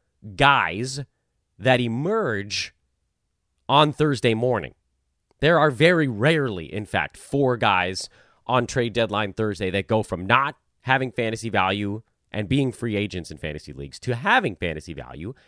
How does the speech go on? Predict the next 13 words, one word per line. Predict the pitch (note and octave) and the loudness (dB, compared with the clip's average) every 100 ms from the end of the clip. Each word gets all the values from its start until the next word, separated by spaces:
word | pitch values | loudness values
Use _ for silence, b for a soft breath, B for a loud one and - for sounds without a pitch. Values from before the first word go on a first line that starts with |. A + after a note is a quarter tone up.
| b b | b b
and | C3+ C#3+ | -6 -4
needing | D#3 D3 | -4 -4
to | B2+ | -2
get | A2+ - | -4 0
picked | A#2+ - | -2 0
up. | G2+ D2 - | -4 -4 -10
It's | - | -12
usually | F3 C4+ D4 | -6 -4 -4
more | B3 G#3 F3 | -4 -2 0
like | D3+ B2 | 0 -2
one, | F2 E2 A#2 A2+ E2+ G2 G#2+ _ _ _ _ | -8 -2 2 2 0 -8 -12 _ _ _ _
sometimes | - - G#3 C#4+ C4 F#3+ F#3+ - | -6 -2 0 0 0 0 -4 -8
two, | - C#3 | -6 -6